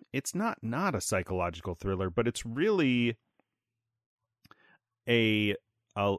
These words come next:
a love story between these two characters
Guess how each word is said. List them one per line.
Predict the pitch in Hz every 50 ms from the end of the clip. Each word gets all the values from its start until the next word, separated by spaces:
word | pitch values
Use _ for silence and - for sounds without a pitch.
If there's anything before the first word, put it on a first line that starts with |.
| _ - -
a | 101 95 90 87 85 - - _ - 104
love | 101 120 147 196 196 -
story | - - - 95 80 76 78 78 76 82 107 123 _ _ _ _ _ _ _ _ _ _ -
between | - 92 - - 117 113 113 110
these | 110 107 95 -
two | - - 95 85
characters | - - 127 135 131 110 - - 98 92 92 90 90 90 - -